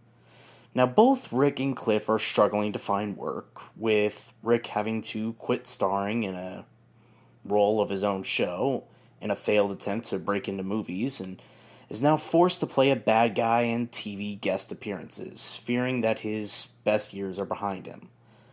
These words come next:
And Cliff being all but blacklisted for, from doing work due to major scandals in the past.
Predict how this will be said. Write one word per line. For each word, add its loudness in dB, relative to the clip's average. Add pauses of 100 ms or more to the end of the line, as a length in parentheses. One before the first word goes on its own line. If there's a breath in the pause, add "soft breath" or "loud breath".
(360 soft breath)
And 0
Cliff 4 (640 soft breath)
being 2
all 6
but 2
blacklisted 0
for, 0 (200)
from -4
doing -4
work -4 (360)
due -4
to -8
major -8
scandals -2
in -12
the -18
past. -10